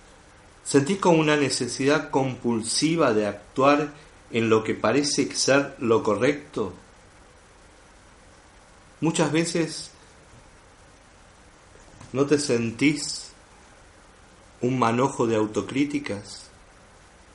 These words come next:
¿Sentís que no te relajás lo suficiente?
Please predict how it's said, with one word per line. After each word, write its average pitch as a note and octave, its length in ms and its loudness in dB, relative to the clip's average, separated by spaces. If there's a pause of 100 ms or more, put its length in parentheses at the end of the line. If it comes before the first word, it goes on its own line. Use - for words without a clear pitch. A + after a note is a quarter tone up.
(2750)
¿Sentís D3 460 2
que E3 140 0
no C#3 160 4
te C#3+ 140 0
relajás A#2 640 0
lo A2 140 0
suficiente? A2 960 -6